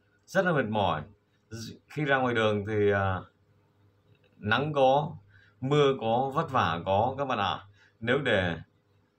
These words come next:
mà kể những, à, thời gian tính bằng tiền thì cũng hơi khá khá. Mà thôi, Thành cũng không, à, nói chuyện đó làm gì nữa. Mà đến hôm nay thì, thì, à,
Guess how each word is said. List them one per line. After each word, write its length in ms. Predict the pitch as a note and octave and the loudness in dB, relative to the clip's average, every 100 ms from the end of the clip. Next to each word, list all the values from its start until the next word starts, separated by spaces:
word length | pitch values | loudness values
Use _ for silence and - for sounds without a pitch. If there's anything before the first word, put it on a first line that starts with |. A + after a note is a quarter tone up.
| _ - | _ -8
mà 300 | G#2 A2 G#2+ | 0 0 0
kể 220 | G#2+ F2+ | -2 0
những, 240 | F2+ A#2+ C3+ | 0 -2 0
à, 260 | C3 B2 A#2 | 0 0 -2
thời 140 | A2 | -2
gian 560 | G#2 A2 A2 A2+ A2 G#2+ | 0 0 -2 -4 -6 -6
tính 180 | C3 C#3 | -6 -6
bằng 200 | C3+ G#2+ | -6 -6
tiền 320 | B2 G#2 G2+ F#2+ | -2 -2 0 -4
thì 60 | G2 F#2+ F2+ | -4 -4 -6
cũng 220 | - B2 | -8 -6
hơi 160 | B2 A#2 | -4 -2
khá 140 | A#2 | -4
khá. 320 | A2 A2+ A#2 C#3 - _ - - - | 0 2 2 -2 -12 _ -20 -18 -6
Mà 120 | A#2+ | -2
thôi, 160 | C3+ B2+ | 0 0
Thành 200 | A#2+ G#2+ | -2 -4
cũng 160 | A#2+ B2 | -6 -6
không, 240 | C#3+ C3 | -6 -4
à, 180 | B2+ A#2+ G2+ A2+ | -4 -4 -6 -6
nói 200 | A#2+ C3+ | -4 -4
chuyện 220 | - A#2+ | -4 -4
đó 180 | G#2 G#2+ | -2 0
làm 200 | B2+ G#2+ | 0 -2
gì 160 | G2+ G2+ | 0 0
nữa. 240 | A2 C3+ | -2 -4
Mà 200 | C3+ A2 | -4 -4
đến 200 | G#2 G#2+ | -2 -2
hôm 80 | C3+ | -2
nay 220 | A#2+ A2 G#2+ | -6 -6 -6
thì, 220 | G2+ F#2+ | -8 -6
thì, 60 | G#2 F#2 - - _ _ | -8 -10 -14 -20 _ _
à, 600 | - F#2 G2 F#2 F2+ F2+ | -6 0 2 2 0 -2